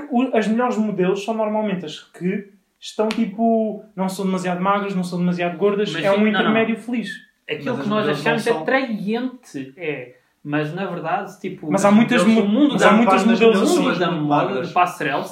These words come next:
Speaker 2: é tipo, é
Speaker 1: Sim.
Speaker 2: pessoal muito magro.
Speaker 1: Mas,
Speaker 3: Muito
Speaker 1: tipo,
Speaker 3: magras.
Speaker 1: com que, tipo, quem de nós é que quer saber? Tipo, nós vamos vestir o próximo Coco Chanel de, de verão,
Speaker 3: Eu não
Speaker 1: coleção
Speaker 3: me
Speaker 1: de verão?
Speaker 3: importava.
Speaker 1: Eu acho que não. Eu também não, João. Provavelmente é muito caro e consegues vender isso na net
Speaker 3: Exatamente.
Speaker 1: bastante bem.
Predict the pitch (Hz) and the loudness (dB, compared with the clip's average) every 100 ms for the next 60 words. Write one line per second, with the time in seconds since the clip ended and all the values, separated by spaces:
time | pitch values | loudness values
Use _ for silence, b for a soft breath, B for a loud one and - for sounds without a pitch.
0 | - 185 - - - 349 233 165 175 165 | -12 -10 -6 -6 -4 -2 -2 -2 -4 -4
1 | 220 - - 233 180 - - 131 - 349 | -6 -8 -12 -8 -4 -4 -4 -6 -6 -6
2 | 294 262 - 311 - - _ _ - 339 | -6 -8 -6 -4 -4 -10 _ _ -4 -2
3 | 254 247 226 202 196 185 180 185 156 156 | -2 0 0 0 -4 -4 -4 -6 -6 -8
4 | 175 175 190 226 226 233 - - - 226 | -8 -4 0 2 2 -2 -2 -8 -2 -2
5 | 202 214 214 214 214 208 196 202 196 190 | 0 -2 -2 -6 -6 -6 -6 -4 -2 -2
6 | 175 - 175 175 175 170 180 170 170 165 | -4 -6 -4 -2 -2 -4 -6 -6 -2 -2
7 | 180 175 175 143 127 - 285 294 - - | -2 -2 0 -2 -6 -12 -2 0 0 -2
8 | 277 269 220 B B B 359 370 381 359 | -4 -2 -4 B B B -6 -4 -6 -4
9 | 359 330 190 165 143 143 - 254 294 311 | -2 -2 -2 -4 -6 -12 -16 -4 -2 -2
10 | 302 302 294 285 - 240 240 254 262 254 | -2 -2 -2 -4 -4 -6 -4 -6 -6 -6
11 | 226 240 240 233 247 247 175 147 160 226 | -4 -4 -6 -6 -6 -6 -6 -4 -2 -2
12 | 262 381 320 208 175 | -2 -2 -2 -4 -6